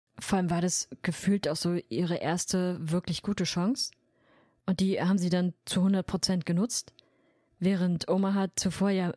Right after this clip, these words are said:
etliche Chancen hatte und da ziemlich am Drücken war und sich dann so hat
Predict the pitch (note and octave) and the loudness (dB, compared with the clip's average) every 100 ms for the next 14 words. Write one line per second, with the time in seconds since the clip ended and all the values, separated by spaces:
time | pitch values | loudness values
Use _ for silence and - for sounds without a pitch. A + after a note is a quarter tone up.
0 | - - - F3+ - G3 G#3+ F#3+ F3 - | -4 -4 -2 -2 0 0 2 2 0 0
1 | E3+ D#3 D#3+ G3 F#3 C#3+ D#3+ D#3 A#3 F#3+ | -2 -2 0 0 2 0 -2 -2 0 0
2 | C#3+ E3+ A3 _ _ - - _ _ _ | 0 -2 -2 _ _ -20 -20 _ _ _
3 | - F3 - F#3+ F3+ - D#3+ F#3 F#3 F#3 | -4 -4 0 0 0 -4 -2 0 2 0
4 | - - | -2 -8